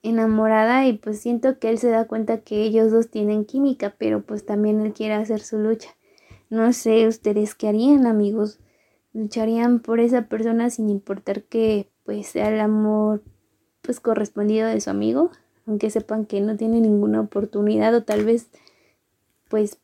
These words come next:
pueda que sí, se arriesgarían a eso. Yo no lo sé, pero bueno, a mí, en lo personal, a mí sí me gustaría que se quedara con el chico al que siempre he admirado,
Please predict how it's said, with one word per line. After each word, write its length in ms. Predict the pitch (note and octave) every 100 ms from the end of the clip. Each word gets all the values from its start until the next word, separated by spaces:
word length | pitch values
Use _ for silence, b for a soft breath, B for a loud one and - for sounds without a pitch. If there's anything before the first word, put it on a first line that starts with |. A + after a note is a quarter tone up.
| _
pueda 380 | - A3+ A3 A3
que 160 | - G3+
sí, 360 | - E4 - _ _
se 160 | _ G#3
arriesgarían 720 | G3+ G#3+ G#3 G3+ G3 G3+ G3+
a 160 | A3 C4
eso. 180 | D4 F#4+ - b b b b _
Yo 100 | D4+
no 160 | F4+ G4
lo 100 | C#4+
sé, 140 | C4
pero 340 | C#4 C#4+ C4+ G#3+
bueno, 380 | A#3+ B3+ A#3 A#3
a 100 | C4+
mí, 300 | D#4 F4 - -
en 180 | F4+ F4+
lo 140 | A#3
personal, 640 | - G#3 G#3 A3 A3 A#3+ b b
a 100 | C4
mí 160 | B3 C#4+
sí 160 | C#4+ E4
me 200 | E4+ D4
gustaría 460 | A#3+ - G#3 G#3
que 140 | - -
se 160 | A3
quedara 440 | - G#3 G#3+ G#3+ G#3+
con 240 | G3+ G#3
el 120 | G3+
chico 300 | - A3 -
al 160 | G#3+ G#3
que 120 | G#3+
siempre 340 | A3 G#3+ A3+
he 20 | A3
admirado, 540 | A3+ A3 G#3 A3+ D4